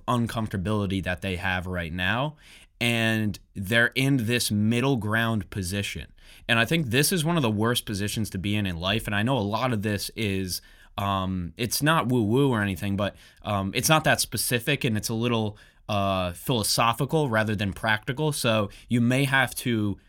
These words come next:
use your own judgment to extract the value and apply this to your own life. And I'm not saying this is gonna change anything, or I'm not professing here. Um, I do, that's not what I do, but this is something that's very interesting to me, so I do wanna dive into it today, and it's something that I've been thinking about for my own life.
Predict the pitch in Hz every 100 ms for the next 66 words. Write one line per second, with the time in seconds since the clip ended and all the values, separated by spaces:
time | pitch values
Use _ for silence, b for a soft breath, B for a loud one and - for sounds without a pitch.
0 | b b 95 127 131 110 117 117 117 104
1 | 107 101 120 101 117 101 - - 104 98
2 | 104 92 98 101 107 82 - 92 92 95
3 | - 95 90 92 90 92 101 98 95 95
4 | 98 - 98 95 95 95 87 - 90 82
5 | b b - - 110 110 113 110 104 107
6 | 101 95 95 92 - 98 - 101 101 127
7 | 123 143 143 147 B B B 101 98 98
8 | 95 87 - - 98 98 82 110 101 101
9 | - 117 107 104 92 82 113 147 165 B
10 | B - 92 147 165 - _ - 107 117
11 | - 135 131 147 139 113 95 110 98 98
12 | 117 - 127 123 131 127 107 90 110 113
13 | 90 95 92 95 95 101 90 - 92 92
14 | 90 101 92 - 113 107 98 110 139 123
15 | 104 101 98 90 - 95 82 80 107 95
16 | 90 95 95 78 -